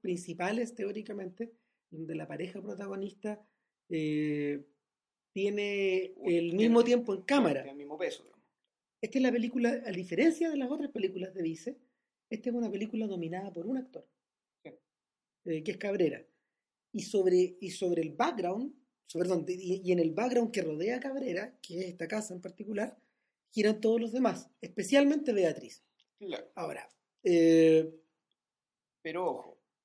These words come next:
Speaker 1: no nos presentan a Beatriz al tiro.
Speaker 2: No. O sea, se menciona, di-, de ese ni siquiera dicen su nombre. Cuando,
Speaker 1: No,
Speaker 2: cuando,
Speaker 1: ella.
Speaker 2: cuando están, "¿La viste?". Es
Speaker 1: Sí.
Speaker 2: así, digamos, "¿La viste?". Y
Speaker 1: Sí.
Speaker 2: es, es un recurso, digamos, drama-, es un, es un recurso literario bien, bien interesante esto, digamos, darle el peso a la, a la persona sin nombrarla.
Speaker 1: Parece que no ha llegado,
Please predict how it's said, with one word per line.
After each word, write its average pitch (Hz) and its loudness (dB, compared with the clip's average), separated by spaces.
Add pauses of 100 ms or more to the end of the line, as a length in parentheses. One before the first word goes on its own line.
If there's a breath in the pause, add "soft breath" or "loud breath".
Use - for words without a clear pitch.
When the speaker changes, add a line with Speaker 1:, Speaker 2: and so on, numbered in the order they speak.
(160)
Speaker 1:
no 202 2
nos 214 4
presentan 196 -2
a 233 2
Beatriz 226 0
al 226 -6
tiro. - -14
Speaker 2:
No. 143 -14
O - -20
sea, 139 -12
se - -10
menciona, 202 -6 (340)
di-, 139 -12
de 156 -8
ese 180 -8
ni 175 -10
siquiera 170 -8
dicen 170 -14
su - -16
nombre. 156 -6 (100)
Cuando, 123 -14
Speaker 1:
No, 226 -8
Speaker 2:
cuando, 233 2
Speaker 1:
ella. - -6 (100)
Speaker 2:
cuando 131 -8
están, 127 -14
"¿La 131 2
viste?". - -6 (480)
Es 139 -6
Speaker 1:
Sí. - -2
Speaker 2:
así, 156 -6
digamos, 113 -12 (160)
"¿La 139 0
viste?". 156 -6
Y 131 -12
Speaker 1:
Sí. 214 -8
Speaker 2:
es, 175 -6
es 175 0
un 185 -6
recurso, 180 -6
digamos, 170 -4
drama-, 160 -6
es 139 -10
un, 143 -20
es 147 -12
un 151 -14
recurso 151 -20
literario 151 -6
bien, 165 -10
bien 165 -14
interesante 202 -10
esto, 196 -14
digamos, 170 -8
darle 170 -6
el 160 -16
peso 190 -10
a 160 -4
la, - -8
a 147 -6
la 147 -4
persona - -14
sin 165 -14
nombrarla. 165 -2
Speaker 1:
Parece 185 -2
que 190 -4
no 185 -2
ha 175 -2
llegado, 165 -6